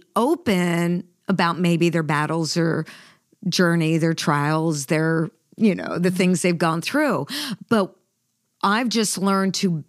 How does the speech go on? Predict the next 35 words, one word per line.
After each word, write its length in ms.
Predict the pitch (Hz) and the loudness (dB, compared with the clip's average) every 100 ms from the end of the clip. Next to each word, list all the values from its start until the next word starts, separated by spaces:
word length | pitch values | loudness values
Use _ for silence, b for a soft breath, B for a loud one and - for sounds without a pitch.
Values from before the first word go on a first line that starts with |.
| - | 0
be 480 | 220 247 254 220 | 2 4 4 4
really 580 | 160 170 185 185 180 175 | 2 4 4 4 2 2
real 360 | 160 165 170 165 | 2 2 2 2
about 400 | 165 147 147 - | 0 0 0 -2
that, 320 | 151 151 151 B B 202 | -2 0 -2 B B -6
not 280 | - 403 453 | 0 0 0
because 340 | 427 254 190 | -2 -2 -2
I 60 | 196 | 0
wanna 260 | 180 165 160 | 0 0 -2
expose 840 | - - - 151 160 180 175 160 | -4 -6 -6 -2 2 4 2 2
all 140 | 160 | 0
my 180 | 165 156 | 0 -2
past, 520 | 151 185 226 196 - - - 151 | -2 -2 0 -2 -4 -10 -18 -4
but 180 | 185 170 | 0 0
I 260 | - 175 214 | 0 0 2
want 320 | 220 196 180 | 2 2 0
other 240 | - 175 165 | 0 0 0
people 400 | 170 202 170 160 | 0 0 0 -4
to 180 | - 170 | -2 -2
know, 640 | 156 165 202 160 165 165 B B B | 2 2 2 0 0 -2 B B B
"Hey, 560 | - 427 392 175 165 - b b b b b b b b _ - - 220 185 | -4 -2 0 -2 -4 -8 b b b b b b b b _ -20 -2 -2 2
you 100 | 247 | 2
know, 260 | 226 202 196 | 4 2 2
this 200 | 220 349 | 0 -2
is 120 | 415 | -2
a 120 | 247 240 | -2 -2
part 440 | - 196 202 262 | 0 2 2 0
of 140 | - 180 | -2 -2
life's 400 | 185 196 214 - | 0 0 -2 -4
journey," 520 | - 196 262 247 196 - | -2 0 2 2 0 2
and 120 | 196 | 2
it 160 | 185 | 2
gives 320 | - 220 285 - | 2 0 0 -2
them 220 | 202 165 | -2 -2
courage. 600 | - 208 254 247 160 170 | -2 -2 0 2 0 0